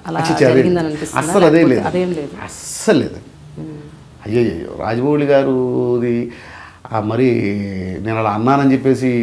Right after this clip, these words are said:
Speaker 2: ఇవ్వకుండా ఉండే మనస్తత్వం ఆయన చాలా గొప్ప వ్యక్తి, మంచి మనిషి. ఆయన,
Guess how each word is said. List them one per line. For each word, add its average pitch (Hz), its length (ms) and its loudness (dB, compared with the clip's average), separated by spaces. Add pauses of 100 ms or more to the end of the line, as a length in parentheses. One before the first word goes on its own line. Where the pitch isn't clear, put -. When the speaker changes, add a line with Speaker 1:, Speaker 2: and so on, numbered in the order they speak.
(300)
Speaker 2:
ఇవ్వకుండా 117 400 0
ఉండే 90 640 -6 (420)
మనస్తత్వం 120 540 -8
ఆయన 101 320 -6 (180)
చాలా 107 160 -2
గొప్ప 104 320 -4
వ్యక్తి, 131 280 -2
మంచి 113 240 -4
మనిషి. 117 240 -4
ఆయన, 104 160 -6